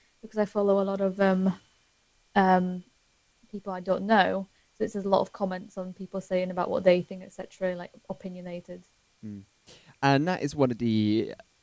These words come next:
Speaker 2: it's one of the beauties and one of <laughs> the massive disadvantages of print journalism, particularly online now. Um, but I, I actually, I watched, I don't know if you remember,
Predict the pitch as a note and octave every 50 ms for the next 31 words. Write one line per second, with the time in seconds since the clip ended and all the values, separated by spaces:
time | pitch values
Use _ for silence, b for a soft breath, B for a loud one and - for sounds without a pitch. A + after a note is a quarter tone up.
0 | _ _ D#3+ A#3 B3 B3+ G#3 E3 - F#3 F3+ F3 - - - G#2 C#3+ - - _
1 | - A2 A2+ A2+ A#2 A#2 A#2 A2+ A2 G2+ - - - _ - - - - E3+ -
2 | - - A#2+ A2+ A#2 C3 B2+ A#2 - B2 G#2+ - - A2+ - A#2 G2 G#2+ A2+ G#2+
3 | G#2+ G#2 - - G2+ F#2 F2 - - _ _ _ _ _ _ - - G#2+ G#2 G2+
4 | F#2+ - - - - C3 A2+ G#2 - - - - - - A2+ A2 G#2+ G2+ G2 G2
5 | G2 F#2 G2+ G2 - - E3+ - - C#3+ - A#2+ A2+ G#2+ G#2+ G#2+ A2 G2 - A#2
6 | - _ B B B B B B B B B B - - A#2+ A#2 A#2 A#2 A#2 A#2
7 | A#2 A2+ A2+ A2+ - _ _ _ _ _ _ _ _ - C#3+ D3+ G3 F#3+ D#3+ D3
8 | E3+ F3 F3+ E3 - - B2+ A2+ - - A#2 C3 D#3 D#3+ - - - - - -
9 | _ _ _ _ _ _ _ _ _ _ - C3+ C3+ C#3+ C#3 C3 B2 B2 B2 B2
10 | A#2+ A#2+ A#2+ A2